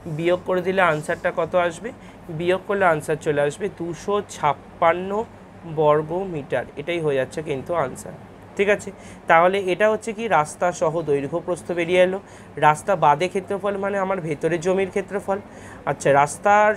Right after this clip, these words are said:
শুধু ক্ষেত্রফল বার করলে পুরোটা থেকে মাঝখানের অংশটাকে বাদ দিয়ে দিলে আমাদের আনসারটা চলে আসবে। ঠিক আছে, চলে যাচ্ছি পরবর্তী অঙ্ক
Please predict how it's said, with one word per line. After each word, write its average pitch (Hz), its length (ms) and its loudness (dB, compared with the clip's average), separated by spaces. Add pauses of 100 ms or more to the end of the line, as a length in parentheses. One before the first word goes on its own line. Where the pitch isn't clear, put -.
(100)
শুধু 214 200 -4
ক্ষেত্রফল 165 500 -2
বার 139 260 0
করলে 160 240 -4 (100)
পুরোটা 190 320 -2
থেকে 214 320 -10 (360)
মাঝখানের 160 480 -2
অংশটাকে 160 480 -4
বাদ 135 280 2
দিয়ে 147 120 -8
দিলে 165 180 -2
আমাদের 156 380 -2
আনসারটা 131 440 -4
চলে 127 280 -2
আসবে। 117 280 -2 (300)
ঠিক 185 120 4
আছে, 190 200 4 (460)
চলে 208 220 4
যাচ্ছি 208 260 0
পরবর্তী 202 580 -2
অঙ্ক 208 320 -6